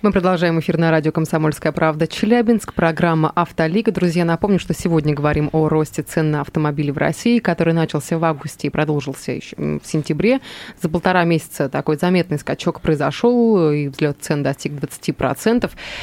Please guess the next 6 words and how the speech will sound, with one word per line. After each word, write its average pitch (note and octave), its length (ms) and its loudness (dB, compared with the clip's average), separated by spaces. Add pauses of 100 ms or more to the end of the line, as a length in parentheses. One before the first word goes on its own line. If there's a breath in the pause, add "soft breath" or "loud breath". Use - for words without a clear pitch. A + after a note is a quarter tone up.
(100)
Сегодня A#3 380 4
у F#3+ 40 4
нас E3+ 240 2
в - 80 -12
студии A3+ 420 2
эксперты, A3 880 2